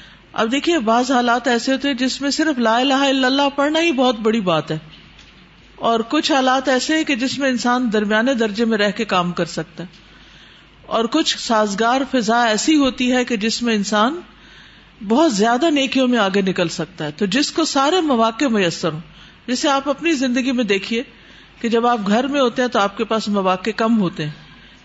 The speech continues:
جب آپ الہدا کے ہاسٹل میں ہیں تو آپ کے پاس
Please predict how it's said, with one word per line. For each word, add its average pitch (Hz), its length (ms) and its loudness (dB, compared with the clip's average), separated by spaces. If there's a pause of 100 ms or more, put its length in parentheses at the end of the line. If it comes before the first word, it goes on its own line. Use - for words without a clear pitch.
(120)
جب 214 200 0
آپ 226 220 0
الہدا 254 320 2
کے 247 120 0
ہاسٹل 233 380 2
میں 277 200 0
ہیں 269 120 0
تو 262 60 0
آپ 220 200 0
کے 254 80 -4
پاس 240 400 -2